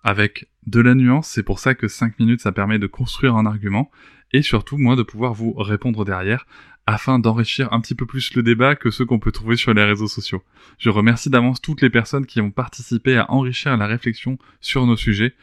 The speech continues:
et nous allons pouvoir tout de suite commencer cet épisode. Aujourd'hui, je réponds à Marion qui nous amène un sujet très intéressant sur l'éducation aux médias. Merci Marion pour ton message, on t'écoute tout de suite.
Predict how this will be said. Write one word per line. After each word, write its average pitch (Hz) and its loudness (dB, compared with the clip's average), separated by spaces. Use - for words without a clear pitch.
et 117 4
nous 107 4
allons 98 0
pouvoir 101 -8
tout - -10
de - -10
suite - -6
commencer 101 0
cet - -6
épisode. 87 -12
Aujourd'hui, 110 2
je 110 2
réponds 87 -2
à 95 0
Marion 104 0
qui - -8
nous 87 0
amène 113 2
un 110 2
sujet 85 -6
très - -2
intéressant 87 0
sur 90 -6
l'éducation 92 -2
aux 90 0
médias. 85 -2
Merci 104 0
Marion 98 4
pour 90 0
ton 85 -2
message, 101 0
on 101 -2
t'écoute - -8
tout - 2
de - -2
suite. - -10